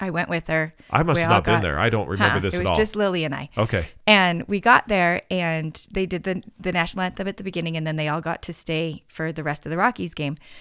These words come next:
Speaker 1: And I sat and watched, and, and Lily wasn't really friends with any of the people that were with us at the game.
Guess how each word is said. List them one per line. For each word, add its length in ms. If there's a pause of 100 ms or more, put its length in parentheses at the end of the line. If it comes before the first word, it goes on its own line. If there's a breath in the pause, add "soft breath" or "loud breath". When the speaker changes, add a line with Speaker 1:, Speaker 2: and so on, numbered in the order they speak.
(280 loud breath)
Speaker 1:
And 200
I 140
sat 400
and 160
watched, 360
and, 200 (100)
and 240 (140)
Lily 580
wasn't 540
really 460
friends 560
with 240
any 300
of 120
the 80
people 560 (540)
that 180
were 300
with 320
us 180
at 120
the 80
game. 320